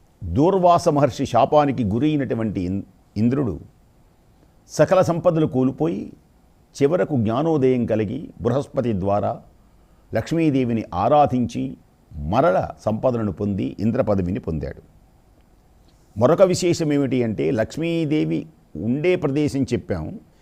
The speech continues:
ఇప్పుడు ఉండని ప్రదేశం, అసత్యాలు ఎక్కడైతే పలుకుతూ ఉంటారో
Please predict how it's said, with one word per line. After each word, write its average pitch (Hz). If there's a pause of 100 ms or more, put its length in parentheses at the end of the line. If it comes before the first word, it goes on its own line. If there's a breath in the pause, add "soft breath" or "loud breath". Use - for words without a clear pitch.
(220 soft breath)
ఇప్పుడు -
ఉండని 120
ప్రదేశం, 101 (600 loud breath)
అసత్యాలు 170
ఎక్కడైతే 139
పలుకుతూ 123
ఉంటారో 117